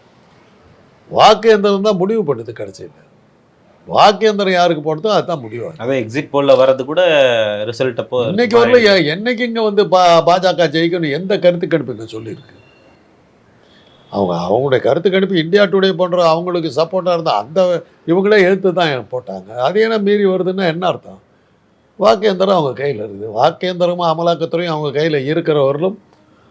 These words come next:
Speaker 1: அவங்கள அசைப்பதுங்கிறது அவ்வளவு சொல்லலாம். அதை வச்சு தான் நான் சொல்றேன், ஈரோடு தேர்தல் வந்து அவங்க கையில இது. அதுக்கு ஆதாரம் உடனடியாக மாநில கட்சியின் ஒரு அங்கீகாரம். உடனே சீமான் சொல்றாரு,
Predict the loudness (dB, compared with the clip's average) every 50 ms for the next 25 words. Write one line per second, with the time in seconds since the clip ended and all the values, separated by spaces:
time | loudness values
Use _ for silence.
0 | _ _ -4 -2 -2 0 0 0 0 0 0 -2 -6 -6 -6 -6 -6 -6 -6 -6
1 | -4 -4 -4 -4 -4 -6 -6 -6 -4 -2 0 0 0 0 -2 -2 -2 -2 -2 -2
2 | -2 -2 -2 -2 -4 -6 -6 -8 -6 -6 -4 -2 -2 -2 -2 0 0 -2 -2 -2
3 | -4 -6 -4 -4 -6 -6 -6 -8 -6 -6 -6 -8 -8 -10 -16 -20 -20 -20 _ _
4 | _ _ _ _ _ _ _ _ _ _ _ _ _ _ _ _ _ _ _ _
5 | _ _ _ _ _ _ _ _ _ _ _ _ _ _ -2 -2 -2 -2 -2 -2
6 | 0 0 0 0 0 2 2 4 4 4 2 2 0 -2 -2 -2 0 0 0 0
7 | 0 -2 -6 -10 -14 _ _ _ _ _ _ _ _ _ _ _ _ _ _ _
8 | _ _ _ _ _ _ _ _ -4 0 2 4 4 4 6 6 6 6 4 2
9 | 2 2 0 0 0 0 -2 -2 -4 -4 -6 -8 -8 -10 -10 -10 -10 -10 -10 -10
10 | -10 -10 -8 -8 -8 -8 -8 -8 -10 -14 -18 _ _ _ _ _ _ _ _ _
11 | _ -2 2 2 4 4 4 4 2 2 2 2 0 0 -2 -4 -4 -4 -6 -4
12 | -2 -2 -2 -2 -4